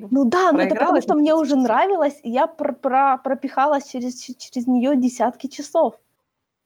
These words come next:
Speaker 1: Ну, не каждый человек будет готов тратить тридцать часов своей жизни на то, чтобы играть во что-то, ш-, что он не уверен, понравится ему или нет.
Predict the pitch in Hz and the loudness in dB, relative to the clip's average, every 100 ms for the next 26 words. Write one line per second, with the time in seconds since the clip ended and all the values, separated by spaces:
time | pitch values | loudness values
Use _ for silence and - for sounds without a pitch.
0 | - 254 269 294 339 294 285 269 262 262 | -6 0 2 2 0 -2 -4 -2 -2 -2
1 | 247 247 233 247 269 277 - 247 254 240 | -2 -2 -4 -4 -2 -4 -2 -2 -2 -6
2 | - 254 247 233 233 - 220 - 214 220 | -4 -4 -4 -10 -6 -4 -4 0 0 0
3 | 214 294 320 262 240 277 - 262 240 233 | -2 0 0 0 0 -4 -4 -4 0 -2
4 | 233 _ _ - 226 240 254 240 233 277 | -4 _ _ -12 -4 -2 -2 -4 -4 -4
5 | 302 269 - _ _ - 247 277 269 262 | -2 -4 -4 _ _ -4 0 2 4 2
6 | 254 285 262 254 247 247 247 220 226 226 | 2 2 0 0 2 2 0 -2 -4 -2
7 | 220 220 220 214 185 | -2 -2 -2 -2 -4